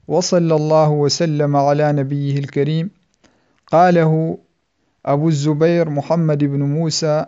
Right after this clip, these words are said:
الأزوادي عَصْرَ يَوْمِ السَّبْتِ السادس عشر مِنْ رَمَضَانِ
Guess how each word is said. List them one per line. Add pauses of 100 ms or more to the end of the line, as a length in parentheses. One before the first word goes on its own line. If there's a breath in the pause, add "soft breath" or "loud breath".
(100)
الأزوادي (520)
عَصْرَ
يَوْمِ
السَّبْتِ (600)
السادس
عشر
مِنْ
رَمَضَانِ